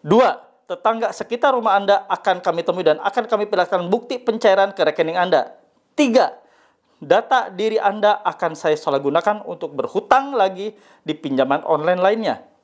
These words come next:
Empat, foto K T P Anda dan foto selfie Anda akan kami sebar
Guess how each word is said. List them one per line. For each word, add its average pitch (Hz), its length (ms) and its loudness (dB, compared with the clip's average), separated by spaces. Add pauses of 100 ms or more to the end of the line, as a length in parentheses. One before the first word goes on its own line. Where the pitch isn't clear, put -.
Empat, 160 400 0 (500)
foto 202 320 0
K 180 80 -4
T 175 140 -6
P 185 100 -8
Anda 180 320 2
dan 156 220 0 (100)
foto 269 480 0
selfie 262 720 -2
Anda 180 400 2
akan 151 320 -2
kami 135 220 -2
sebar 147 480 0